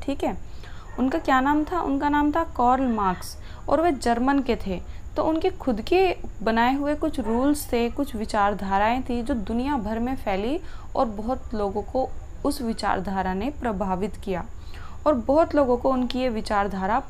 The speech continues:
पसंद आई। और वो सिर्फ एक ऐसे दार्शनिक नहीं थे, सिर्फ किताबी दार्शनिक की उन्होंने किताबें लिख दी अच्छी अच्छी, ऐसा नहीं था। उनके जो विचार थे, उन्होंने उन विचारों को, उन rules को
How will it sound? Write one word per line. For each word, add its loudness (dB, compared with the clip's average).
पसंद 2
आई। 0
और 6
वो 4
सिर्फ 0
एक -4
ऐसे 2
दार्शनिक 4
नहीं 0
थे, 0
सिर्फ -2
किताबी 4
दार्शनिक 2
की -4
उन्होंने 0
किताबें 0
लिख 0
दी -2
अच्छी -2
अच्छी, -2
ऐसा 0
नहीं 2
था। -2
उनके 2
जो 2
विचार 4
थे, 2
उन्होंने 2
उन 0
विचारों 2
को, -2
उन 6
rules 4
को 2